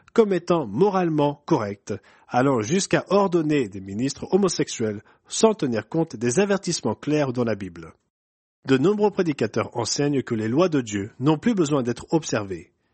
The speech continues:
Il n'est pas surprenant que les médias diffusent régulièrement des histoires de prêtres,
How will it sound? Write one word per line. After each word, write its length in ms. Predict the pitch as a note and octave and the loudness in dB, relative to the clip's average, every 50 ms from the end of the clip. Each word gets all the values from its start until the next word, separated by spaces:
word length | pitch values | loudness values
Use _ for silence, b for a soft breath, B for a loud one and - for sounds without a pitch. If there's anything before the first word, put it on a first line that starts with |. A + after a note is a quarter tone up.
| _ _ _ _ _ | _ _ _ _ _
Il 140 | - A2+ A#2 | -6 -4 -2
n'est 100 | A#2 A2+ | -2 -2
pas 160 | - - B2 | 0 -2 -2
surprenant 560 | - - G#2+ - - F#2+ F#2+ A2+ C3 C3 B2 | -2 -4 -6 -8 -10 -8 -4 -2 0 0 0
que 160 | - - A#2 | -2 -6 -6
les 100 | G#2 G#2 | -6 -6
médias 380 | G2+ G2+ G#2+ G#2 G#2+ A#2 A2+ G#2+ | -6 -6 -6 -4 -2 -2 -2 -2
diffusent 400 | G2+ G#2+ - - - C3+ A#2 G#2+ | -2 -6 -6 -4 -4 -4 -2 -2
régulièrement 880 | G#2 F#2+ C3 F3 F#3+ E3 D#3+ D3 C#3 B2+ A#2+ A#2 B2+ B2+ A#2+ G#2+ G2+ G2+ | -2 0 0 2 2 2 0 0 0 -2 -2 0 0 0 0 0 -2 -4
des 240 | G#2 A#2 A#2 A#2 | -4 -4 -4 -4
histoires 500 | C3 - - - C#3 C3 A#2+ A2 F#2 F2+ | -4 -6 -6 -4 -2 0 0 0 -2 -4
de 120 | F#2 A2+ A2+ | -8 -8 -8
prêtres, 440 | - - F3+ F3+ D#3+ - - - | -2 0 0 0 0 -2 -6 -14